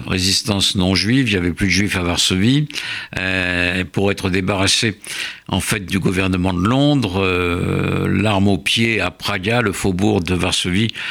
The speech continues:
l'armée rouge, euh, attend que, euh, l'armée polonaise de l'intérieur, l'armée Krajowa, euh, soit obligée de rendre les armes à, pour poursuivre son avance.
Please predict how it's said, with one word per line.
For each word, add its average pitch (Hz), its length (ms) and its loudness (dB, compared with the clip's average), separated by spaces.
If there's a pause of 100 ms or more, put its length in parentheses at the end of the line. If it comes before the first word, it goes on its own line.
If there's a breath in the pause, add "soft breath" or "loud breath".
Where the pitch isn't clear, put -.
(320 loud breath)
l'armée 90 300 -2
rouge, 90 520 2
euh, 87 480 0
attend 107 540 -2
que, - 220 -2
euh, 87 1200 -2 (380 loud breath)
l'armée 95 540 0
polonaise 92 440 0
de 92 60 0
l'intérieur, 95 640 0
l'armée 95 400 0
Krajowa, 95 640 0 (480 loud breath)
euh, 87 420 -2 (520)
soit - 320 -2
obligée 95 500 0
de 95 320 -2
rendre 92 420 0
les 92 280 0
armes 147 400 0 (300 loud breath)
à, 92 100 -4
pour 95 260 -4
poursuivre 113 380 0
son 117 180 2
avance. 110 600 2